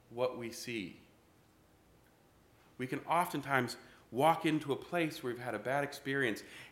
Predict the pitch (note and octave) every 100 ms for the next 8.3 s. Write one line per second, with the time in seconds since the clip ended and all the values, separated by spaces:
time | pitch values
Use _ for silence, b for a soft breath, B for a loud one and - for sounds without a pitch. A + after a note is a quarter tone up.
0 | B D#3+ D3 A2+ A2+ F3+ - D#3+ D#3 D3
1 | C#3 - D3+ C3 A2 F#2 E2 - - -
2 | - - - - - - - - - _
3 | - - - - - - - - C3+ C3
4 | - - - F3+ D#3+ F#2+ D#2+ - - -
5 | - - - - _ _ A2 - A#2+ G#2
6 | - A#2+ G#2+ F#2+ - G2 - A2 - -
7 | E2+ B B B E3+ F#3+ G#3 F#3 F3+ E3+
8 | F3 E3 D#3+